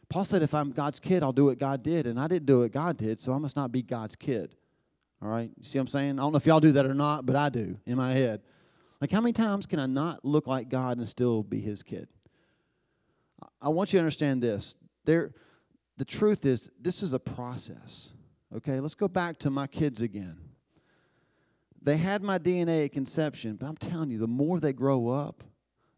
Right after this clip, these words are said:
the more I see them do things, and I'm like, "Dang." Like, Wendy will tell me, I mean, Parker and I look similar. And then, <laughs> did I,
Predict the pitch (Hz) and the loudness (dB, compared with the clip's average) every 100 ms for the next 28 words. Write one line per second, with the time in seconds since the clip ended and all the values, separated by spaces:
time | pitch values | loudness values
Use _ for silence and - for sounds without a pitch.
0 | - 127 143 147 139 - 139 135 135 113 | -6 -2 0 0 -4 -4 -4 -2 -4 -2
1 | 120 123 143 120 120 113 98 85 - _ | -2 0 -4 -4 -6 -6 -8 -12 -18 _
2 | _ _ - 143 135 123 - _ - 143 | _ _ -20 -18 -18 -18 -20 _ -10 -6
3 | 151 202 190 151 156 165 180 180 - _ | -2 0 2 2 2 -2 -2 -4 -8 _
4 | - 139 127 180 190 180 151 139 131 127 | -2 0 2 2 2 4 4 6 6 2
5 | - _ - - 120 117 131 147 - _ | -2 _ -14 -6 -4 -2 -2 -2 -10 _
6 | _ _ _ _ - 127 127 123 - _ | _ _ _ _ -4 0 0 -4 -12 _
7 | _ _ _ - - 196 196 | _ _ _ 0 4 4 4